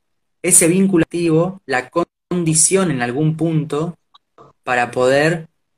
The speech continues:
eh, em, adquirir mensajes para la vida.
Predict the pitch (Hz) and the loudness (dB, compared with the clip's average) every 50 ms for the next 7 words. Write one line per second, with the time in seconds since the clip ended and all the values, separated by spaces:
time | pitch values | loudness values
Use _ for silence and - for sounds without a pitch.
0 | _ - 139 131 123 - 139 147 - 131 131 123 123 117 110 - 143 139 139 - | _ -14 -10 -10 -10 -10 -12 -12 -12 -10 -10 -10 -10 -10 -6 -4 -4 -4 -4 -2
1 | 160 156 190 185 160 160 160 165 165 160 151 135 127 120 120 120 123 131 127 120 | -2 0 2 2 0 0 -2 -4 -8 -8 -6 -4 -4 -2 -2 -2 -2 -2 -4 -4
2 | 113 110 | -8 -10